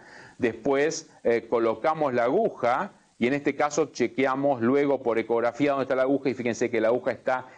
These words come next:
exactamente en el centro de ese tumor de menos de un centímetro. Esto es las ventajas de los sistemas de navegación actuales. Llegamos al tratamiento.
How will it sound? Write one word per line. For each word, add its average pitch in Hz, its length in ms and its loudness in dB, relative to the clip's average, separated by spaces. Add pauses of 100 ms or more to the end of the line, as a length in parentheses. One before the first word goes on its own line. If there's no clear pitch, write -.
exactamente 131 960 0
en 107 100 0
el 104 140 2
centro 135 560 0
de 123 100 2
ese 120 240 0
tumor 120 580 2 (280)
de 104 120 2
menos 117 360 0
de 101 100 2
un 107 140 0
centímetro. 82 720 -2 (400)
Esto 143 480 0
es 127 260 0
las 107 240 0
ventajas 110 680 -2
de 98 80 2
los 87 120 0
sistemas 104 440 -2
de 98 80 0
navegación 90 640 0
actuales. - 880 -4 (760)
Llegamos 202 360 0
al 165 100 2
tratamiento. 151 760 0